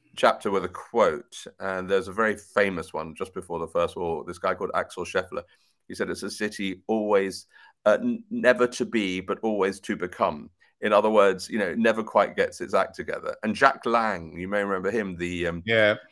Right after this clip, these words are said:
Speaker 1: uh, the French culture minister, ca-, came out with a classically French quote. He said, "Paris is always Paris,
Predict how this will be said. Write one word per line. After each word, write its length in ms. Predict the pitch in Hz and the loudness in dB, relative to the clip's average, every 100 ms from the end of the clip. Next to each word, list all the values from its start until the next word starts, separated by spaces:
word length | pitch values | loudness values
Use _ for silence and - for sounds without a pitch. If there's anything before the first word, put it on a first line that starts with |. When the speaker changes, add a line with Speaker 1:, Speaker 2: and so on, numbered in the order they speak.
| _ _ - | _ _ -2
Speaker 1:
uh, 80 | 90 | 0
the 100 | 104 | 0
French 340 | 98 123 120 - | 6 6 6 0
culture 360 | 120 - - | 0 0 -4
minister, 480 | 90 69 - - - - _ 98 | -6 -6 -8 -8 -8 -10 _ -18
ca-, 160 | - - | -10 -8
came 160 | - 95 | -2 -2
out 100 | - | -2
with 120 | 82 | -8
a 60 | - _ | -18 _
classically 480 | - - - - - - | -20 -18 -20 -20 -20 -18
French 200 | - - - | -18 -18 -8
quote. 160 | 78 - | -8 -8
He 60 | 92 | -6
said, 200 | 104 95 _ _ _ _ _ _ | -6 -6 _ _ _ _ _ _
"Paris 500 | - 160 165 156 - | 6 8 10 6 2
is 140 | 127 135 | -2 2
always 420 | 135 120 113 110 | 4 4 2 0
Paris, 720 | - 107 85 80 - - - | 0 2 2 0 -8 -16 -18